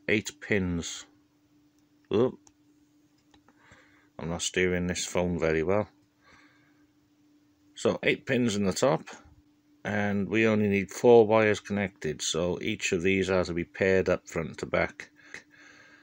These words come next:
And I'll show you what I did in order to do that in what I've showed you behind this. You can see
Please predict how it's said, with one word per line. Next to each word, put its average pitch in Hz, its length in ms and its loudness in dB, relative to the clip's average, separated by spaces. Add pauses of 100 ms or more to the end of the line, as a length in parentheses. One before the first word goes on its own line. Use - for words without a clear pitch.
(280)
And 90 500 -2 (100)
I'll - 100 -10
show - 220 -2
you 104 240 2
what 95 220 0
I 95 200 0 (400)
did 95 340 0 (1800)
in 95 160 -4
order 92 260 -2
to - 160 -8 (140)
do 135 240 4
that 101 440 -2 (320)
in 92 220 -2
what 90 140 0
I've 90 120 2
showed 98 540 0
you 87 200 -2 (1600)
behind 104 480 0
this. - 440 -4 (1500)
You - 100 0
can 73 100 -4
see 143 480 0